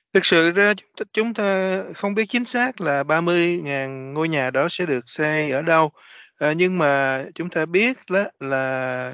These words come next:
sẽ được phân bổ đồng đều trên các tiểu bang và vùng lãnh thổ. Và, và chính phủ cam kết rằng là mỗi tiểu bang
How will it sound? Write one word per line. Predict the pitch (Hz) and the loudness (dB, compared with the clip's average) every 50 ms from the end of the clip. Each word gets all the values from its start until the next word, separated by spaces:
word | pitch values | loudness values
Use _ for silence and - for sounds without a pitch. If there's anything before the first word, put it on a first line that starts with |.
| 147 | -12
sẽ | - - - 131 123 131 156 | -12 -8 -6 -4 -4 -2 0
được | 160 143 127 - | 0 0 0 0
phân | - 185 185 190 185 170 | 0 0 2 2 2 0
bổ | 131 120 123 165 | 0 0 2 2
đồng | 175 160 143 135 131 | 0 0 -2 0 -2
đều | 135 135 131 131 127 | -2 -2 -2 -2 -4
trên | - - 156 160 160 | -4 -4 -4 -4 -4
các | - 190 190 - | -4 -6 -6 -4
tiểu | - 139 165 | -4 -4 -2
bang | 165 160 156 156 151 | -2 -2 -2 -2 -4
và | 143 131 | -6 -6
vùng | 117 127 127 123 120 | -4 -2 -4 -4 -4
lãnh | 117 123 147 | -6 -8 -6
thổ. | 151 - 117 107 113 131 170 180 - - - - - - - _ _ _ - | -4 -2 -2 0 0 0 -2 -4 -6 -12 -20 -20 -20 -20 -20 _ _ _ -6
Và, | 143 127 123 | -4 -4 -2
và | 107 127 127 131 127 | 0 2 2 2 2
chính | - - 180 196 | 0 -2 -4 -4
phủ | - - 139 127 123 127 131 143 165 190 202 190 - | -2 0 0 2 4 4 4 4 4 4 2 2 2
cam | - 156 151 151 143 | 0 0 0 2 2
kết | 170 180 196 180 | 2 2 2 2
rằng | 165 143 135 127 | 0 -2 -2 -2
là | 127 123 | -4 -4
mỗi | 120 120 123 131 151 160 | -4 -2 -2 -2 0 0
tiểu | - 165 170 | 0 0 2
bang | 165 165 160 156 156 156 | 2 2 2 0 0 -2